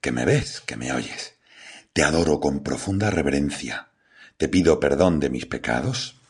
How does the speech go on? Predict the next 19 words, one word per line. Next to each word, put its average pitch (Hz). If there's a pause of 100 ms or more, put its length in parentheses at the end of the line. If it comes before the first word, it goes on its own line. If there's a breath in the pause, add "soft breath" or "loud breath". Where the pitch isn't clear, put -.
y 143
gracia 92
para 107
hacer -
con 104
fruto 69 (380 loud breath)
este 85
rato 69
de 62
oración. 57 (920 loud breath)
Madre 71
mía 87
inmaculada, 73
San 62
José, 80
mi 67
Padre 65
y 60
Señor, 82